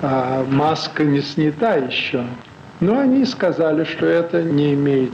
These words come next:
значения, потому что всё будет по-прежнему. Ск-, сказали, что очень большой мозг. Потом обратно, значит,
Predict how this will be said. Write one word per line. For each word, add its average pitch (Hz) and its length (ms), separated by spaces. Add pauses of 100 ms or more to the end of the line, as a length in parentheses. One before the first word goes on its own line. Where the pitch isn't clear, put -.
значения, 220 720
потому 147 440
что - 200
всё 175 260
будет 156 300
по-прежнему. 117 880 (600)
Ск-, - 160
сказали, 175 640
что 156 500 (600)
очень 175 360
большой 156 460
мозг. 131 560 (240)
Потом 208 320
обратно, 160 840
значит, 143 560